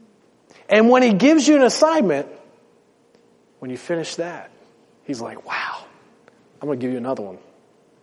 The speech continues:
Watch this." When you do that, "Wow.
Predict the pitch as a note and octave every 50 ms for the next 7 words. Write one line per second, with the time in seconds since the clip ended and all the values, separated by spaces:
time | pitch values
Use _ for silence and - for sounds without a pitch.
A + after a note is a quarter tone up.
0 | _ _ _ - A2+ A#2+ A#2+ A2+ - - B2 A2 G2 - - - - - - _
1 | _ _ _ _ _ _ _ _ _ _ _ _ _ _ _ _ _ _ _ _
2 | _ _ _ _ _ _ _ _ _ _ _ _ _ - - - _ _ _ _
3 | _ _ _ _ _ - - C3 B2 B2 B2 C#3+ C#3 C3+ - - - - - -
4 | - C3 B2+ B2 C3 C#3 D#3+ F3 F#3+ D#3+ B2 G#2 F2+ F2 - - -